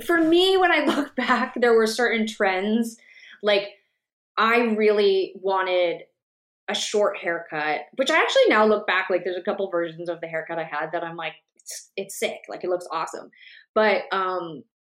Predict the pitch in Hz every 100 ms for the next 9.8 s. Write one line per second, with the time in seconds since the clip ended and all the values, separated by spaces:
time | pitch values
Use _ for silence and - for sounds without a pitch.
0 | _ _ 220 226 220 220 220 262 269 311
1 | 240 208 214 214 214 208 208 226 _ _
2 | _ _ - 226 220 208 202 196 196 196
3 | 196 - 220 240 254 285 254 220 196 220
4 | 220 220 220 - 214 202 190 175 - _
5 | _ _ _ - - - 185 - 196 175
6 | - 226 240 233 220 202 - 185 180 214
7 | 208 - - - _ 196 196 190 185 185
8 | 190 180 180 180 175 170 180 185 185 202
9 | 180 180 175 175 175 175 170 170